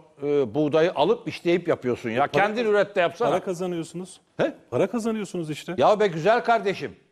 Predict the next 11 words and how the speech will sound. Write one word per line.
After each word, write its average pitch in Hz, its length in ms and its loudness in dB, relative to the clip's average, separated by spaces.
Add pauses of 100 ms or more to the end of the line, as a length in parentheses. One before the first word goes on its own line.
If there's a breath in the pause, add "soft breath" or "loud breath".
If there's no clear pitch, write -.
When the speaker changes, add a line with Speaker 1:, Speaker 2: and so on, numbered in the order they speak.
(680)
Speaker 1:
Kendin 240 400 0
üret 233 400 2
de 247 60 4
yapsana. 226 540 4
Niye 214 280 2
Ukrayna'dan 226 680 2
aldığın 202 420 2
buğdayı 196 340 4
işleyip 180 420 0
satıyorsun? 156 540 0
Speaker 2:
Öyle. 147 360 -2